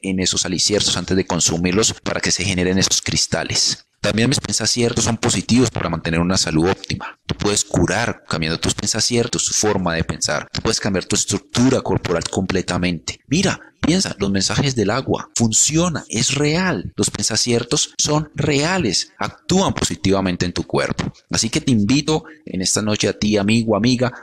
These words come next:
a que tomes la decisión de cambiar tus pensaciertos y también cambia la música que escuchas. Ayúdate un poco, ¿no? No vas a escuchar ese trap,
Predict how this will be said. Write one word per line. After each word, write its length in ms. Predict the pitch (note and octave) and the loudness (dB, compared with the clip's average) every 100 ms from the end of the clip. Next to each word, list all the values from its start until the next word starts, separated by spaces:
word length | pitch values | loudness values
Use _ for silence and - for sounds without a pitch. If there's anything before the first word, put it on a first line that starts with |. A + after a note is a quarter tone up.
| - | -14
a 60 | - | -6
que 120 | F#2+ | -2
tomes 220 | F2 F#2+ | 0 2
la 80 | G#2+ | 2
decisión 440 | G2 - - F#2 | 2 0 0 0
de 120 | F#2 - | 0 -2
cambiar 480 | - D2 F2+ A#2 | -4 -4 -2 -2
tus 180 | - - | 0 -2
pensaciertos 800 | - G2 - D#2 E2 D#2+ - - - - | -2 -2 0 0 0 -2 -4 -4 -4 -8
y 120 | F#2+ | -4
también 280 | G#2 G2+ G#2+ | 0 0 0
cambia 260 | C3 C#3 | 0 0
la 80 | C#3+ | 2
música 340 | A2 - B2+ | 2 0 0
que 80 | B2 | -2
escuchas. 640 | - - C#3+ - - - - | 0 2 2 0 -2 -2 -4
Ayúdate 400 | - B2 E3 G#3 | -4 0 0 0
un 80 | C#3+ | -2
poco, 320 | C3+ - - | -2 -2 0
¿no? 260 | E2+ G2+ - - | 0 -2 -4 -2
No 100 | G2+ | 0
vas 160 | G#2+ | 2
a 40 | B2 | 2
escuchar 320 | A#2 G#2+ E2+ | 0 0 0
ese 160 | F2+ G2+ | 0 -2
trap, 480 | - F2+ F#2+ F2 | 0 2 2 0